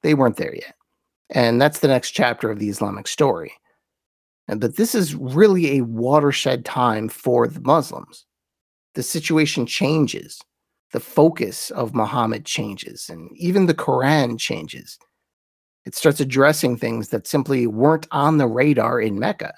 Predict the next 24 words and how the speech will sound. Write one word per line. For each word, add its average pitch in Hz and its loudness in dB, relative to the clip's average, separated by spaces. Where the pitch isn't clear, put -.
not 139 -6
necessary 131 -8
or - -20
thought 175 2
of - -2
in 104 -2
Mecca. - -2
Because 123 4
from 131 4
this 185 0
point - 0
on, 117 0
Muhammad 156 2
is 127 -2
not 127 0
just 113 -4
a 120 -6
spiritual 147 -2
leader. 185 -2
He's 135 -2
not 135 2
just 139 0
a 104 -8
prophet. - -2